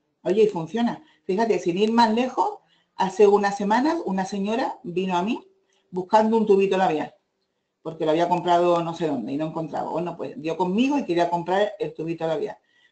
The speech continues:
Pues ¿sabe que ha pasado un mes y medio y ya ha hecho sus dos puntos? Y ahora la estoy animando a que lo trabaje. Así que tengo muy presente mis comienzos. Un poquito de agua.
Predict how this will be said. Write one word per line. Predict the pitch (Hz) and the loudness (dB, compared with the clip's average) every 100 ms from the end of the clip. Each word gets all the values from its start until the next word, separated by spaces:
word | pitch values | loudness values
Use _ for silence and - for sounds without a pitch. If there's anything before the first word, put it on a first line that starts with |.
| _ | _
Pues | 160 160 | -4 2
¿sabe | 185 233 | 4 6
que | 233 | 4
ha | 226 | 2
pasado | 226 226 214 208 | 2 6 6 6
un | |
mes | 202 | 2
y | 208 202 | -2 0
medio | 220 214 202 180 - _ _ _ _ _ | 0 2 2 0 -8 _ _ _ _ _
y | 208 | 0
ya | 196 220 233 233 | 6 8 8 8
ha | 202 202 | 6 6
hecho | 220 233 | 6 0
sus | 220 208 | 0 2
dos | 214 | 2
puntos? | 294 349 330 349 - _ _ _ _ _ _ _ _ | 0 0 -2 -4 -8 _ _ _ _ _ _ _ _
Y | 180 | 4
ahora | 180 196 247 302 - | 6 8 6 4 0
la | 180 170 | -2 -2
estoy | - 180 | 0 0
animando | 190 196 208 240 | 2 0 2 4
a | |
que | 202 | 4
lo | 175 | 4
trabaje. | 220 277 - - - _ _ _ _ _ _ | 4 4 2 -6 -14 _ _ _ _ _ _
Así | 139 - 160 | -10 -8 2
que | 220 180 156 - _ _ _ _ | 4 4 2 -4 _ _ _ _
tengo | 202 202 208 | 0 2 2
muy | 208 226 | 4 4
presente | 214 185 190 190 190 214 190 | 4 2 0 2 4 4 2
mis | 170 - | -6 -6
comienzos. | 160 147 143 139 _ _ _ _ _ _ _ _ _ _ _ _ _ _ _ _ _ _ _ _ - - - - 359 370 370 _ _ _ _ _ _ _ _ - | -4 -4 -4 -8 _ _ _ _ _ _ _ _ _ _ _ _ _ _ _ _ _ _ _ _ -20 -20 -20 -20 -20 _ _ _ _ _ _ _ _ _ _ -10
Un | |
poquito | - 160 - | -4 -2 -2
de | - | -4
agua. | - - | -8 -12